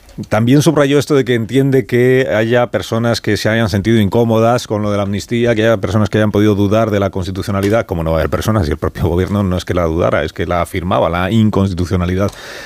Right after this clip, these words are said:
hasta hace cinco meses, cuatro meses, tres meses. Y, pero que esta le-, esta ley, este texto, él entiende que resuelve todas esas dudas. Insistió mucho en esta idea de que va a salir adelante la amnistía en España con un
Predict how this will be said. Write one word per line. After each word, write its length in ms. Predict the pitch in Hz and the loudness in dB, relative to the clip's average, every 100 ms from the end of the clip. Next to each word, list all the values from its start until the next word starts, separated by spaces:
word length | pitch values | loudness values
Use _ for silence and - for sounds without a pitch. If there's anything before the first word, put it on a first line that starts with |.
| - - | -12 -6
hasta 320 | 92 98 95 | -4 0 0
hace 960 | - 98 92 90 87 87 87 85 85 80 | 0 -4 -2 -2 -2 -2 -2 -2 -2 -4
cinco 240 | 90 98 | -4 -2
meses, 280 | 110 - 104 | -2 -2 -2
cuatro 240 | 95 92 | -2 -2
meses, 320 | 98 107 101 - | -2 -2 -4 -4
tres 240 | 104 92 | -2 0
meses. 300 | 98 92 101 - - - - - - _ - | 0 -4 -8 -12 -20 -18 -16 -18 -20 _ 0
Y, 300 | 101 98 98 | 2 4 2
pero 180 | 98 98 | 2 0
que 220 | 95 98 | 0 0
esta 220 | - 113 | 0 0
le-, 260 | 110 107 101 | 0 0 -2
esta 220 | - 101 | -2 0
ley, 180 | 101 98 | 0 0
este 200 | - 90 | -2 -4
texto, 340 | 92 - 98 | -4 0 0
él 80 | 90 | 2
entiende 320 | 85 87 95 | 0 0 0
que 80 | 80 | 0
resuelve 420 | 82 - 87 76 | -4 -2 -2 -2
todas 300 | 78 76 - | -2 -4 -4
esas 340 | 78 76 73 | -6 -6 -6
dudas. 300 | 67 69 73 - | -6 -6 -6 -2
Insistió 420 | 101 113 - 160 | 0 0 2 4
mucho 420 | 143 147 - 117 | 4 2 0 0
en 100 | 87 | 0
esta 200 | 101 - | -2 0
idea 320 | 113 110 120 - | 0 2 0 -2
de 360 | 101 92 107 | -2 0 0
que 100 | 107 | 0
va 160 | 98 120 | 0 0
a 60 | 131 | 0
salir 300 | 117 123 113 | -2 0 0
adelante 360 | 98 107 92 | 0 -2 -2
la 80 | 87 | -2
amnistía 380 | 82 85 - 101 | -2 -4 -2 0
en 80 | 90 | 0
España 420 | - 101 104 101 | -2 -2 0 0
con 200 | 104 113 | 0 2
un 200 | 135 | 2